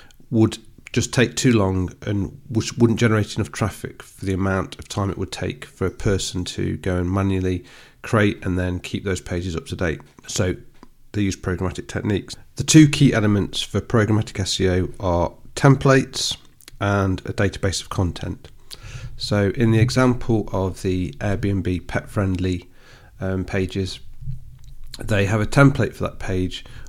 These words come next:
where certain elements will stay the same, but other elements will change depending upon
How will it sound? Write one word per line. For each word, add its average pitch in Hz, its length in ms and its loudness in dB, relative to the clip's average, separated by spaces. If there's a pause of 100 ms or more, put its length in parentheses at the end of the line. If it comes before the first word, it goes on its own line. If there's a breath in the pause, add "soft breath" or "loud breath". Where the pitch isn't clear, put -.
where 101 420 2
certain 139 340 2
elements 110 400 2
will 98 80 -6
stay 95 180 -2
the 82 100 -4
same, 107 500 0 (280)
but - 120 -4
other 107 180 4
elements 98 380 0
will 87 60 -8
change 95 460 0
depending 95 540 -2
upon 90 480 -2